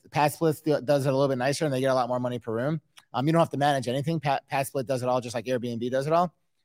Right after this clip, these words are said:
Um, so I do something very similar to what Pad Split does, but, um, I just manage it myself. I have, like, an internal team that does it. And, um, yeah, th-, that's, that's, uh, but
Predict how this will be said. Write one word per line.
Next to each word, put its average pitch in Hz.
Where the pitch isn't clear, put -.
Um, 143
so 170
I 202
do 240
something 180
very 170
similar 156
to 143
what 131
Pad 135
Split 120
does, 110
but, 139
um, 151
I 170
just 156
manage 160
it 147
myself. 131
I 117
have, 131
like, 127
an 117
internal 131
team 131
that 113
does 127
it. 190
And, 131
um, 120
yeah, 143
th-, -
that's, 127
that's, 131
uh, 127
but 143